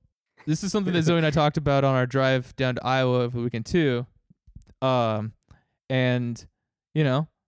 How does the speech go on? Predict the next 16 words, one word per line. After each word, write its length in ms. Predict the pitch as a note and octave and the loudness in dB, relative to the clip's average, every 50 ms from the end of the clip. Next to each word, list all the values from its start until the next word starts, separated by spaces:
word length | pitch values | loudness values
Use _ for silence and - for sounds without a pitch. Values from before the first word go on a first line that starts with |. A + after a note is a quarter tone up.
| _ _ _ _ _ _ | _ _ _ _ _ _
s-, 100 | - - - | -20 -8 -4
as 140 | D3 D3+ | -2 -2
a 40 | D3+ | 0
couple 300 | - F#3 E3+ D3 - C#3+ | 0 -2 -2 0 0 -2
of 60 | C3+ | 0
white 200 | C3 C#3+ D3 C#3 - | 0 0 0 0 0
people, 240 | D3+ C#3+ C#3+ D3+ C#3 | 0 0 2 0 0
we 100 | D#3 E3+ | 0 0
came 220 | - F#3 E3 E3 | 0 0 0 0
up 160 | E3+ E3+ - | 0 0 -2
with 100 | F3 E3 | -4 -2
the 180 | - F3+ E3+ F#3 | -2 0 0 0
answer. 460 | A3 C4+ - - C3 F#2+ E2+ C3 - - _ _ _ _ _ _ | 0 -2 -2 -4 -4 -4 -4 -4 -8 -12 _ _ _ _ _ _
Uh, 420 | C#3 C#3+ C#3 C3+ C3 B2+ B2+ B2+ B2 - _ _ _ _ _ _ _ - C3 B2 | 0 2 2 2 2 2 2 0 -2 -4 _ _ _ _ _ _ _ -20 -4 -2
but 320 | - C#3+ C#3 C3 B2+ A#2+ - _ _ - - - - | 0 2 2 0 -2 -4 -8 _ _ -20 -20 -14 -10
we, 640 | B2+ D3 D3+ D3+ D3+ D3+ D3 D3 D3 C#3+ C#3+ C#3 | -4 -2 -2 -2 0 -2 -2 -2 -2 -4 -4 -6